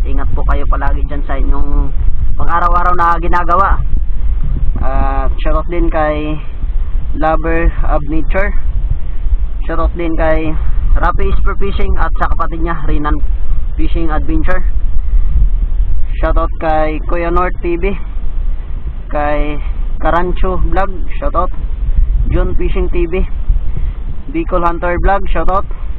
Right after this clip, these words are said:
Waray Vlog, Jusbert T V, kay Rolly Vlog,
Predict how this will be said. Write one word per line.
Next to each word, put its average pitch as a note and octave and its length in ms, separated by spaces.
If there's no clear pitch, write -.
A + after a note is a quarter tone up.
Waray D#3+ 320
Vlog, F#3 420
Jusbert F3 480
T D#3+ 160
V, - 100
kay D3+ 560
Rolly E3 260
Vlog, F#3 240